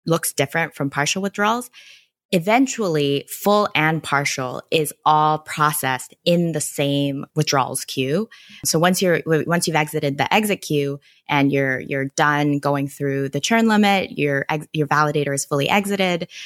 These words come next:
um, then the network just processes partial and full withdrawals together. Um, so you have that additional limit of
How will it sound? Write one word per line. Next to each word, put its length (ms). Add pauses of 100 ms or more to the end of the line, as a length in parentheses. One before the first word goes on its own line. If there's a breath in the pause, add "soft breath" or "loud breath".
(180 loud breath)
um, 420
then 300
the 100
network 360
just 200
processes 600
partial 500
and 240
full 180
withdrawals 440
together. 500 (320 loud breath)
Um, 220
so 160
you 100
have 380
that 160
additional 520
limit 580
of 320